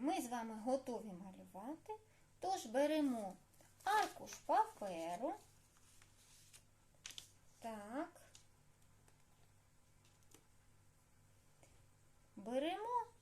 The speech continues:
стаканчик з водичкою.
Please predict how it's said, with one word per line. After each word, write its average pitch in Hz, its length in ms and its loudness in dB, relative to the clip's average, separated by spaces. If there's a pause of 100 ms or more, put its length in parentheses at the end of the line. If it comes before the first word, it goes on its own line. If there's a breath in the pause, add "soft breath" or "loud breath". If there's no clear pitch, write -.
стаканчик 247 920 -4
з - 160 -16
водичкою. 277 1160 -6